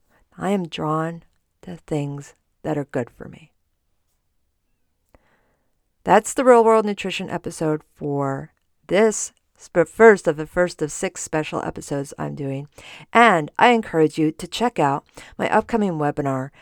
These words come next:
in December. I am offering it three different times. So if you go to eating is not cheating dot com, I have the link in the show notes,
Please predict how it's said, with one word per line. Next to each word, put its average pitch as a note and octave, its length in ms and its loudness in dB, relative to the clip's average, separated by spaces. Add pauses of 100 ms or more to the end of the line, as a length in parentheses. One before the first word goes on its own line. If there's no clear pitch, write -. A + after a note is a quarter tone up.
(260)
in D#3 460 2
December. D#3 800 0
I D#3 120 -4
am C#3+ 160 -4
offering D3 380 -6
it C3+ 140 -10
three D3 200 -2
different G3 320 -8
times. D#3+ 560 -8 (320)
So G3+ 60 -4
if F#3 120 -8
you G#3 100 -2
go F#3 240 2
to G3 300 -4 (140)
eating G#3 560 2 (100)
is D#3 340 4 (100)
not D3+ 420 -6 (140)
cheating E3+ 600 -4
dot - 280 -4
com, E3 400 -6 (920)
I E3 60 -4
have D#3+ 220 -4
the F3+ 100 0
link F3 220 0
in G3 100 -2
the A3 80 0
show F3 240 -2
notes, D3+ 380 -6